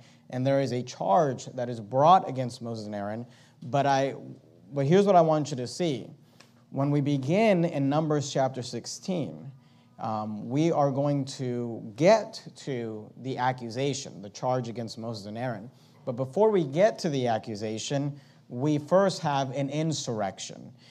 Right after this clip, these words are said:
And I want you to notice that in Numbers sixteen and verse one. Notice what the Bible says.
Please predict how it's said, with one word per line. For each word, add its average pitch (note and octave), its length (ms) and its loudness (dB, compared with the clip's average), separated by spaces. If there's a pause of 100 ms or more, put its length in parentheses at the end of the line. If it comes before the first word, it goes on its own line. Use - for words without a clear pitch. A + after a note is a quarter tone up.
(140)
And A#2 100 -6
I B2 40 0
want F3 240 4
you D3 60 0
to C3 40 0
notice D#3+ 340 4
that A#2+ 260 0
in A#2 80 -4
Numbers C3 280 -2
sixteen C3 340 -6
and A#2 80 -6
verse A2+ 280 -8
one. C#3 260 2
Notice D#3+ 220 0
what C#3+ 80 -6
the C3 60 -6
Bible D#3+ 320 0
says. A#2+ 400 -2